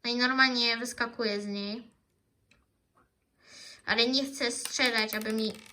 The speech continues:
gdzieś nie poleciała właśnie. Mamy też ścigacz, który też strzela. Mamy oczywiście...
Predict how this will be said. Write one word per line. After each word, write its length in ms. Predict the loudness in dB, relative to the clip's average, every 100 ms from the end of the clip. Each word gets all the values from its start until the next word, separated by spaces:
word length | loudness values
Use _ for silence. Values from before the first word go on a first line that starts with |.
| -20 -20 _ -14
gdzieś 340 | -10 -6 -4
nie 80 | -2
poleciała 640 | 0 0 0 0 0 -2
właśnie. 600 | -6 -8 -10 -4 -4 -4 -10 -20 -18 -18 -16 -16 -18 -20 -20 -20 4
Mamy 320 | 8 8 8 8
też 180 | 8 8
ścigacz, 480 | 2 6 6 6
który 280 | 4 4 4
też 220 | 4 4
strzela. 920 | 4 -2 -4 2 8 8 10 8 8 4 -4 0
Mamy 460 | 2 4 4 2
oczywiście... 720 | 2 0 -2 2 4 4 2